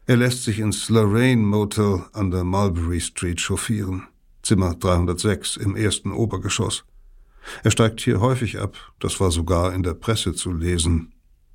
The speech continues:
Detective Reddit ist deshalb vorbereitet. Er hat in der Feuerwache zwei gegenüber einen Umkleideraum bezogen und das Fenster mit Zeitungen zugeklebt. Nur zwei Löcher hat er ins Papier geschnitten für sein Fernglas.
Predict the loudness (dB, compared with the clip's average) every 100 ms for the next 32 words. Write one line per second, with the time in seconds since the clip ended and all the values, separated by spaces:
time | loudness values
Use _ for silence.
0 | -20 -20 -20 _ _ 2 2 0 -2 0
1 | 0 2 0 -2 -6 -4 -2 0 -2 -2
2 | 0 2 2 0 0 -2 -6 -8 -14 -18
3 | -2 2 4 2 -2 -4 -4 0 0 2
4 | 0 -4 -6 0 2 4 2 0 -2 -4
5 | -4 0 2 2 0 -4 -8 -4 -2 -2
6 | 0 0 0 0 0 0 0 0 -2 -4
7 | 0 2 4 2 0 -8 -20 -20 _ -2
8 | -2 0 2 2 0 2 2 0 0 2
9 | 2 0 -4 -4 -8 -2 -2 -4 -12 -12
10 | -12 -12 -18 -20 -20 _ -20 _ 0 2
11 | 2 0 -4 0 2 2 2 0 0 0
12 | -2 -4 -4 -6 -4 -4 -4 2 2 2
13 | 0 0 0 -4 -6 -10 _ -8 -6 -6
14 | -8 -4 -4 -6 -12 -10 -12